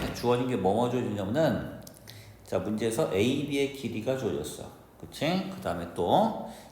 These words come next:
자, 비씨의 길이도 주어지고, 자, 그 다음에 에이씨의 길이도 주어졌어. 이렇게. 자, 또 뭐가 주냐면은 에프피의 길이가 주어지고,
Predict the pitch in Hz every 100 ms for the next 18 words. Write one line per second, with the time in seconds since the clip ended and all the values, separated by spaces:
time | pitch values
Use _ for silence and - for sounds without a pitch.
0 | - 92 85 - 120 120 - 131 127 123
1 | 107 95 98 101 107 110 107 - 82 90
2 | 156 226 233 - - - - - 87 82
3 | 95 95 110 147 98 113 156 - - 160
4 | 156 107 104 123 - 95 76 - - 67
5 | - - 85 - - 85 135 208 208 -
6 | - - - - - - - 82 80 -
7 | 127 98 113 107 104 101 147 190 185 92
8 | 101 - - - 139 147 160 156 - -
9 | - - - - - 185 180 175 120 110
10 | 117 110 110 113 110 92 85 87 139 208
11 | 226 - -